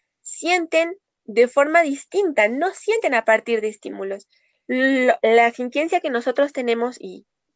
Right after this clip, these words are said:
casi todos los animales, son, eh, estímulos procesados a partir de órganos sensoriales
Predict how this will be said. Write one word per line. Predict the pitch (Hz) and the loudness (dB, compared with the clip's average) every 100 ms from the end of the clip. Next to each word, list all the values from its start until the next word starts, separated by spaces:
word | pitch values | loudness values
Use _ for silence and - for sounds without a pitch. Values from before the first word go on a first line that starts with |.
| _ | _
casi | - 220 240 | -2 -2 -2
todos | 233 233 | 2 2
los | 233 240 | 2 -4
animales, | 240 262 247 233 381 - _ _ _ | -4 -2 0 0 -2 -14 _ _ _
son, | - - - 330 359 - _ _ _ _ - | -16 -4 2 4 2 -6 _ _ _ _ -2
eh, | 233 214 214 - | -2 -2 -6 -2
estímulos | 226 233 - 339 370 392 392 | 0 0 0 2 4 2 0
procesados | - 277 269 262 254 - 415 453 440 | -2 2 2 2 0 0 0 0 0
a | - | -2
partir | 214 214 214 277 | 2 0 0 0
de | 254 | 0
órganos | 240 254 269 | 2 -2 -4
sensoriales | 277 269 277 294 294 294 330 | -6 -8 -4 0 2 0 -2